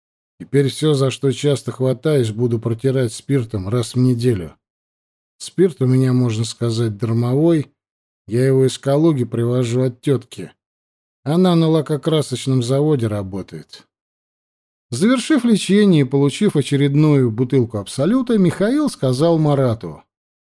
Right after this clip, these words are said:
"Ну, как говорится, проваливайте ко всем чертям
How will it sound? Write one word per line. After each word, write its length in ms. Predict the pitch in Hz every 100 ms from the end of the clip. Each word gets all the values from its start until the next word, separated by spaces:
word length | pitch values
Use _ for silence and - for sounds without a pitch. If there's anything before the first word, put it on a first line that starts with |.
| _ _ _ _ _ -
"Ну, 460 | 90 170 247 254 - - 117
как 200 | 147 156
говорится, 640 | 151 202 190 160 165 202
проваливайте 840 | 190 180 175 131 135 170 202 202 208
ко 140 | 208
всем 300 | 185 - 160
чертям 680 | 180 202 - 135 143 139 113